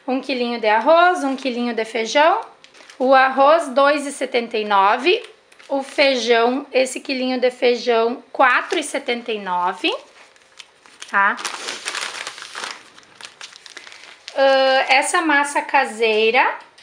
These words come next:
da Fritz é dois e quarenta e cinco. Ah, um biscoitinho água e sal, água e sal da Corriere, que a Valentina ama, tá? É treze e noventa e nove. Um pãozinho Seven Boys,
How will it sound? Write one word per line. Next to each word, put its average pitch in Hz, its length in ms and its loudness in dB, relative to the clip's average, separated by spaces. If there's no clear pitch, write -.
da - 160 0
Fritz - 760 -6
é 254 240 0
dois 269 380 2
e 311 40 -4
quarenta 247 420 0
e 226 80 -2
cinco. 220 720 -6
Ah, 302 540 4
um 349 80 0
biscoitinho 311 840 2
água 277 280 4
e 277 40 -4
sal, 254 400 2
água 254 280 2
e 254 40 -6
sal 247 280 2
da 254 80 -2
Corriere, 233 580 -2
que 302 80 -6
a 285 40 -2
Valentina 226 760 -6
ama, 220 560 -2
tá? 220 480 2
É 220 880 2
treze 262 340 2
e - 20 -2
noventa 247 380 -4
e 226 60 -4
nove. 196 600 -2
Um 427 160 -10
pãozinho 339 500 0
Seven 349 540 -2
Boys, 240 440 4